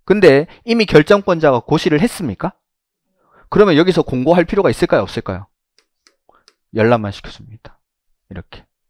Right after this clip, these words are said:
이렇게. 그래서 이걸 결정 고시라고 붙여서는 이런 상세한 내용들은 나중에 외워도 되니까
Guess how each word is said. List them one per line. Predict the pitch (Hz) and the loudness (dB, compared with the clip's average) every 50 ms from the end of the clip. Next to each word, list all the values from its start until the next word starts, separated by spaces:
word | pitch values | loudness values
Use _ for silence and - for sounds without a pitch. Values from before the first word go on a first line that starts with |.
| _ _ _ _ _ _ _ _ _ _ _ - | _ _ _ _ _ _ _ _ _ _ _ -18
이렇게. | - 90 95 120 160 - - - - - | -16 -12 -10 -10 -10 -12 -14 -20 -10 0
그래서 | - 175 214 196 170 | 4 6 6 6 4
이걸 | 139 139 131 | 2 2 0
결정 | - - 120 127 - - 165 156 143 | 0 0 -2 -2 0 0 -4 -4 -2
고시라고 | - 139 143 - - 135 113 110 107 101 | -4 -6 -4 -2 -2 -4 -4 -4 -6 -8
붙여서는 | - - - 170 - - 107 107 - | -12 -8 -8 -8 -8 -8 -10 -2 0
이런 | 190 202 196 190 180 - - - - | 4 4 4 2 0 -12 -18 -18 -16
상세한 | - - - 262 254 254 254 - 254 226 202 165 | -10 -4 -4 -2 0 0 4 6 6 6 6 4
내용들은 | 135 123 127 131 131 139 127 117 | 2 0 0 2 0 0 0 0
나중에 | 104 98 101 104 139 202 226 214 | 0 0 -2 0 -2 -2 -2 0
외워도 | 139 143 185 208 185 151 | 2 2 0 0 0 -2
되니까 | 123 - 98 98 98 - 123 123 107 92 | -4 -4 -4 -6 -6 -4 -4 -4 -4 -6